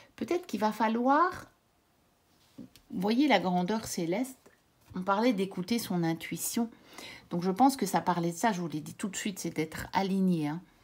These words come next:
Donc d'écouter votre vibration supérieure. Là aussi, j'avais le message d'écouter votre guidance. Et donc, de, et d'agir à partir du cœur, d'agir à partir d'une vibration plus élevée, ce qui veut dire que peut-être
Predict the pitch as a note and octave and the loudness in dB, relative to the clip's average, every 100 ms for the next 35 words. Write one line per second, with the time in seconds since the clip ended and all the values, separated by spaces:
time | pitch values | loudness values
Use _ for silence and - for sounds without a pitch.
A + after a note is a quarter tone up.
0 | _ - - - - E3 D#3+ F3+ F3+ F#3+ | _ -20 -20 -20 -8 -4 -2 -4 -4 -6
1 | F#3 A#3 A#3+ G#3+ F#3 - E3+ E3+ E3 F3 | -2 0 2 0 -4 -4 -6 -4 -2 -2
2 | C4+ A3+ - F#3 F3 E3+ E3+ F#3 C4 D4 | -2 -6 -6 -4 -4 -2 -2 0 -2 -4
3 | - _ _ _ _ _ _ _ _ _ | -16 _ _ _ _ _ _ _ _ _
4 | - - G3 G3 F#3 - G#3+ B3 - F3 | -8 0 4 4 4 -2 -4 -6 -8 -4
5 | D#3 D#3 E3+ - G3 F3 C#3+ F3+ - F#3 | 0 0 0 -2 -2 -2 -4 -6 -6 -4
6 | G#3 E3+ - E3 D#3+ - E3+ E3 F#3 A3 | -4 -4 -6 -10 -10 -10 -4 -2 -4 -6
7 | - - - - - - - - _ - | -12 -16 -20 -20 -18 -18 -18 -20 _ 0
8 | G3 A3+ D4 D#4+ - - _ _ _ - | 4 6 6 4 -4 -18 _ _ _ -10
9 | F3+ F3 - B3 C4+ C4 - _ - G#3+ | -10 -8 2 4 4 2 -6 _ -2 0
10 | G3 G#3 A#3 D4 G#3 F#3 - C#4 C4 G3+ | 2 2 2 2 0 -2 -6 -4 -4 -2
11 | A3 - - G3+ D#3 - - F3 F3+ A3+ | -4 -4 0 2 0 -6 -8 -4 -2 0
12 | G#3+ F3 - F#3+ F3 D#3+ E3+ G3 G3+ G3 | -2 -4 -8 -10 -8 -8 -6 -4 -4 -4
13 | F3+ F3 A#3+ A3 G3 F3+ B3 C#4 - F#3+ | -6 -4 -2 2 0 2 0 0 -6 -6
14 | G3+ C#4 - - A#3+ G3 A3+ D4+ - | -2 -2 -2 -4 -2 -2 -2 -2 -4